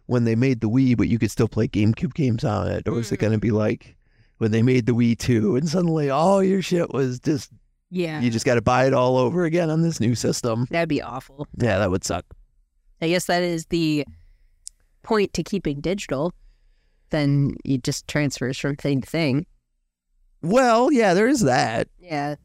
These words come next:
Speaker 1: If it
Speaker 2: I know you don't like having digital copies of things.
Speaker 1: I don't.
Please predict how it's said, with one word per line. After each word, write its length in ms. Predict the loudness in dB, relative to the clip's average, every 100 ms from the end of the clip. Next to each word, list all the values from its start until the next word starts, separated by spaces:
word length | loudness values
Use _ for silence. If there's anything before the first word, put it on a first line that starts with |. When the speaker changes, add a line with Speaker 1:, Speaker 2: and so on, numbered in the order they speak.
| -20 _ _ _ -2
Speaker 1:
If 240 | 0 2
it 180 | 0 0
Speaker 2:
I 20 |
know 100 | 0
you 180 | 0 -2
don't 220 | -2 -4
like 300 | 0 0 0
having 380 | 0 0 2 0
digital 320 | -2 -6 -8 -10
copies 420 | -10 -8 -8 -10
of 100 | -16
things. 240 | -20 -20 _
Speaker 1:
I 100 | -2
don't. 580 | 2 2 0 -4 -6